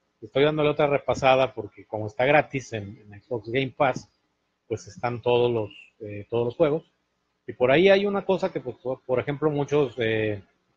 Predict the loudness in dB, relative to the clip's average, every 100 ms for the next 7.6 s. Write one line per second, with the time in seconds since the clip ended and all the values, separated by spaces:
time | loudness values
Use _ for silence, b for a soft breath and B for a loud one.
0 | _ _ _ _ -2 4 6 4 2 -4
1 | -2 -6 -6 -6 -6 -4 -2 0 0 0
2 | -4 -8 -4 -4 -2 2 2 2 -2 _
3 | _ _ -10 -8 -4 0 2 2 -2 -8
4 | -6 -4 -2 -2 -4 _ _ _ -6 -2
5 | -2 2 2 2 2 2 2 2 2 2
6 | -2 -2 0 0 -2 0 0 2 0 0
7 | -2 -4 -2 -2 -2 -8